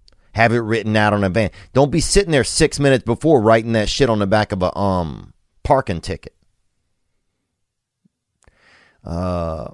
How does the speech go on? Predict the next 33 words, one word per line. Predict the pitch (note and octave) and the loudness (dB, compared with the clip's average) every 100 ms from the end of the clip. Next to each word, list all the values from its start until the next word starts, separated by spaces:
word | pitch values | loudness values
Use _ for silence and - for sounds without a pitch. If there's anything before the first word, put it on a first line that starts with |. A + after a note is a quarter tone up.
| _ | _
and | A#2+ | -2
I | C3+ | 2
wouldn't | E3+ F3 E3+ | 2 0 -2
masturbate | E3+ F3+ - A2+ A2+ | -2 -4 -2 2 2
a | - | 2
couple | A#2+ A2+ | 0 2
days | G#2+ G#2 | 2 2
before. | G2+ - A#2 | 0 -2 0
I'd | F2+ F#2 | 0 0
go | A#2 A#2 | -2 -2
into | G2+ B2 | 0 -2
it | |
with | A2 | 0
a | A2+ | -4
little | A2+ | -4
bit | G2+ | -4
of | E2+ | -6
fervor. | - A2+ G2+ B1+ - - _ _ _ _ _ _ _ _ _ _ _ _ _ _ _ _ _ _ - | -2 0 0 -4 -16 -20 _ _ _ _ _ _ _ _ _ _ _ _ _ _ _ _ _ _ -10
You | F#2 | -6
know, | F#2 F#2+ G2 | -2 0 0
um, | E2+ D#2+ D#2 - - | 0 -2 -4 -10 -10
you | G#2+ | -8
could | A2 A2 | 0 2
even | A2 A2+ | 4 2
eat | A#2 | 0
some, | - A2+ | -2 0
uh, | G#2+ G2+ F#2+ F#2 F2+ F2+ - _ _ _ _ _ - | 2 4 2 0 -4 -8 -14 _ _ _ _ _ -8
liver. | G2 C#3 G#2 F2+ - | 2 4 4 -2 -2
I've | G#2 | 0
been | A#2 | 0
eating | B2 G2+ | 0 0
liver. | G#2+ C3 D2+ - _ _ _ _ _ _ _ _ _ _ _ _ _ _ _ _ _ _ _ _ _ _ _ _ _ _ _ _ _ _ | 2 2 0 -10 _ _ _ _ _ _ _ _ _ _ _ _ _ _ _ _ _ _ _ _ _ _ _ _ _ _ _ _ _ _
Yes. | F2+ F2 - | -8 -8 -10